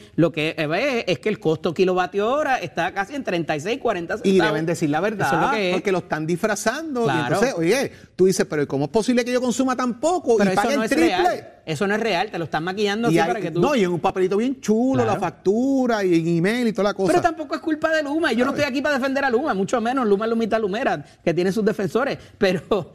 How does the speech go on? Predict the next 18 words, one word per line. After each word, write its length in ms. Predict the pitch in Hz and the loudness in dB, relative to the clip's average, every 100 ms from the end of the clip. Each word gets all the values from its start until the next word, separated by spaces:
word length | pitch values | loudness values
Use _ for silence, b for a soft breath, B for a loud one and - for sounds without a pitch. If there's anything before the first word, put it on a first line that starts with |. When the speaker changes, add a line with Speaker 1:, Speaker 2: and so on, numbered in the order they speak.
| B | B
Speaker 1:
eh, 180 | - 175 | -2 0
oye, 480 | 151 196 262 143 - | 2 0 0 -4 -6
al 140 | 151 | -6
final 340 | 151 156 156 185 | -4 -2 0 0
del 200 | 262 233 | -2 0
día, 320 | 262 196 147 | 2 2 0
si 160 | - 139 | -6 -6
tu 160 | 135 | -2
agenda 460 | 127 151 220 247 240 | 0 0 2 0 0
es 240 | 254 247 B B | -2 -8 B B
la 200 | 143 151 | -2 0
legislación 760 | 147 143 135 123 180 185 123 - b - | -2 -2 -2 0 2 2 -2 -12 b 0
y 100 | 170 | 2
lo 180 | 160 156 | 2 0
que 220 | 151 165 | -2 -2
esto 220 | 196 247 | 0 -2
pudiera 560 | - 233 226 240 226 196 | -2 -2 2 2 0 -4
pasar, 500 | 185 170 202 220 | -6 -4 -4 -4